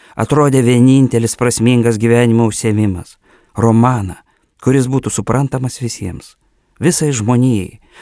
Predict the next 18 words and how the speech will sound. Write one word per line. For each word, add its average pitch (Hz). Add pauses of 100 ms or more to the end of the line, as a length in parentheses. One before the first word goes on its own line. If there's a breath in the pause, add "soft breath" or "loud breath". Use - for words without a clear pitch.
bet 107
kokio 156
išsilavinimo, 123
papročių, 135 (360 loud breath)
įsitikinimų, 127 (340 soft breath)
tačiau 101
intelektualus 101 (360)
ir 104
be 110
krislelio 110
primityvumo. 98 (920)
Talentingasis 147
Anikė 156 (340 loud breath)
galėjo 170
rašyti 160
įvairiai, 120 (140)
visaip 135
ir 127